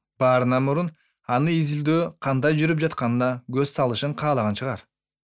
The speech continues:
Астында Каирдин картасы салынган. Шаардагы компьютерди кеңеш берүүчү компаниялардын тизмеги. Ошондой эле Египеттеги компьютер тармактарынын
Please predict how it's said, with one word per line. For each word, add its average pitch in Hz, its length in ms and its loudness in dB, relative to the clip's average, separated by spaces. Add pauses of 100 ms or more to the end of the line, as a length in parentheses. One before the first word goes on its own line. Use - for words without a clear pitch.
Астында 170 480 0
Каирдин 175 560 0
картасы 143 400 -2
салынган. 101 460 -6 (260)
Шаардагы 135 560 2
компьютерди 143 560 0
кеңеш 151 400 -2
берүүчү 139 400 0
компаниялардын 147 720 0
тизмеги. 113 540 -4 (580)
Ошондой 165 440 2
эле 175 120 2
Египеттеги 160 680 0
компьютер 151 600 -2
тармактарынын 135 720 0